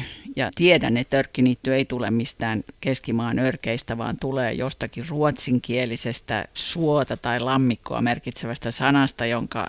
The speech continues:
jotkut Espoon kartantekijät keksivät minun käsittääkseni vasta samoihin aikoihin, kun minä keksin örkin, ja länttäsivät sinne Espooseen sen örkkiniityn. Mutta englanninkielinen sana orc on tässä merkityksessä selvästi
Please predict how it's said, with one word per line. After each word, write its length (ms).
jotkut 400
Espoon 600
kartantekijät 920
keksivät 680
minun 340
käsittääkseni 800
vasta 320
samoihin 480
aikoihin, 440
kun 140
minä 200
keksin 420
örkin, 640
ja 160
länttäsivät 640
sinne 300
Espooseen 640
sen 200
örkkiniityn. 800
Mutta 560
englanninkielinen 800
sana 320
orc 420
on 400
tässä 380
merkityksessä 880
selvästi 680